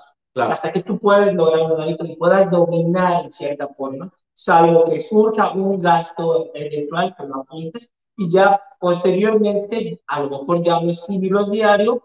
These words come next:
Speaker 2: digo, porque ya los dominas, pero sí tener cierto control donde ya dominas
Speaker 1: El
Speaker 2: los
Speaker 1: tema,
Speaker 2: gastos.
Speaker 1: el tema es que te sientas cómodo, que sepas dónde estás parado. Por ejemplo, como dice Javier,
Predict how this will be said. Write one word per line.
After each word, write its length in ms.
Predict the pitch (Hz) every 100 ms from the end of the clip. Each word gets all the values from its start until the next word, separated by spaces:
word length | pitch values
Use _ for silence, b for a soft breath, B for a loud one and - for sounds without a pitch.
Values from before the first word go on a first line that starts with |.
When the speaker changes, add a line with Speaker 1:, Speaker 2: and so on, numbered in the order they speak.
| _ _ _
Speaker 2:
digo, 200 | - 180 185
porque 220 | 175 190
ya 120 | 190
los 180 | 202 208
dominas, 340 | 214 196 208
pero 180 | - 175
sí 200 | 170 269
tener 220 | 269 254
cierto 420 | 247 254 240 247 247
control 400 | 208 196 208 202
donde 280 | 196 175
ya 200 | 170 196
dominas 840 | 196 190 180 202 240 233 156 156 _ _ _
Speaker 1:
El 120 | 147
Speaker 2:
los 140 | 165 165
Speaker 1:
tema, 120 | 180
Speaker 2:
gastos. 280 | 170 165 -
Speaker 1:
el 200 | 151 151
tema 240 | 202 226 240
es 80 |
que 140 | - 151
te 140 | -
sientas 480 | 135 156 160 147 - _ _ _ _ _
cómodo, 460 | - 127 120 - -
que 100 | -
sepas 380 | 113 175 165 143
dónde 240 | 131 135
estás 220 | 131 127 -
parado. 380 | 110 113 113 - _ _ _
Por 180 | - 123
ejemplo, 400 | 123 143 120 110 - _
como 160 | 123 127
dice 160 | 131
Javier, 360 | 131 120 117